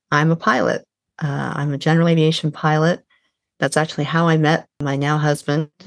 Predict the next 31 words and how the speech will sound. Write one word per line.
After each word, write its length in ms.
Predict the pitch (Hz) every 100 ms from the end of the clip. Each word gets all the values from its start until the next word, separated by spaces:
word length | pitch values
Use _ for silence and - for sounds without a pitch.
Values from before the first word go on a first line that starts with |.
| -
And 500 | 160 143 139 135 147 _ _ _ _ _ _ _ _ _ -
I, 280 | 151 151 143
for 160 | -
years, 720 | 147 156 196 202 143 - - _ 170
received 540 | 156 - 165 160 156
my 220 | 139 139
commercial 560 | - 156 160 165 170 165
and 100 | 147
flight 220 | 160 156
instructor 760 | 160 - 160 - 156 156 160 160 _ _ _ _ _
ratings 560 | 165 160 165 156 170 156
and 100 | 147
certificates. 720 | - - 165 165 170 160 -
I 100 | 131
worked 320 | 151 160 160
as 120 | 151
a 40 | 143
flight 260 | - 156
instructor 520 | 165 - 160 151 - 156
in 140 | 143
California 800 | 160 151 143 156 156 160 160 160
and 160 | - -
Oregon, 580 | 160 156 160 156 156 151
taught 280 | - 135 -
other 180 | 165 160
people 300 | 160 - 156
how 160 | 156 151
to 160 | -
fly, 560 | 151 156 151 147 147 151 _ _ _ _ _ -
amassed 480 | 151 147 143 - 156
about, 460 | 151 147 143 -